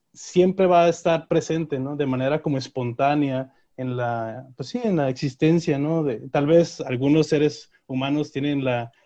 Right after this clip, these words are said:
capacidad de, de, de ser nombrados artistas y de convertirse en artistas, pero en términos generales, ¿será el arte una actividad,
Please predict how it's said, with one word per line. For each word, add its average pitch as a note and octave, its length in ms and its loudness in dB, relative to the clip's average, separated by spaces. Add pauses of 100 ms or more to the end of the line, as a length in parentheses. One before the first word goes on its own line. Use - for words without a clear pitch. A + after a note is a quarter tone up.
(160)
capacidad C3+ 600 0
de, B2+ 500 2
de, B2 220 -4
de B2 160 -6
ser C#3 260 0
nombrados D3 560 4
artistas C3+ 800 0
y C3+ 60 -4
de B2 120 -4
convertirse B2+ 600 -4
en C#3+ 100 2
artistas, C#3 680 -2 (100)
pero C#3 600 4
en C3 120 0
términos E3+ 380 2
generales, D#3 640 2 (160)
¿será D3+ 460 2
el D3 220 -4
arte D#3 500 -2
una D3+ 220 -4
actividad, C3+ 580 -4